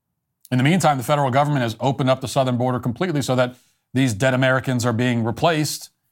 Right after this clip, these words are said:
with foreign nationals. You know, it's easy to become numb to these statistics, but they truly, um,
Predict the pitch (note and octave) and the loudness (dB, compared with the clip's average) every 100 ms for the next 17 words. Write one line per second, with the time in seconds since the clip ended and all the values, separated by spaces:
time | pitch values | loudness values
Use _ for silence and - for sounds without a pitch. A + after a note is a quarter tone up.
0 | _ _ _ _ _ - B2+ - - _ | _ _ _ _ _ -2 -2 -2 -14 _
1 | - B2 C3+ C#3 C#3 E3 - A2 - - | -6 0 2 2 2 0 -2 -6 -8 -16
2 | _ _ _ _ _ _ _ _ _ _ | _ _ _ _ _ _ _ _ _ _
3 | _ _ _ _ _ _ _ C3+ B2+ D#3 | _ _ _ _ _ _ _ 0 2 2
4 | F#3+ F#3+ D#3+ C#3 C3+ A#2 A#2 C#3 C#3 A#2 | 2 4 2 2 0 0 0 0 0 -2
5 | A#2+ A2+ G2+ F3 - A#2 - - A2 A#2+ | -2 -2 -2 -2 0 -4 -2 -4 -2 -2
6 | A2 - F3+ D#3 C3 A2+ G#2+ - _ _ | -4 -4 0 2 2 0 -4 -8 _ _
7 | _ A#2+ A#2 A2 A2 A2+ | _ 0 2 2 -2 -6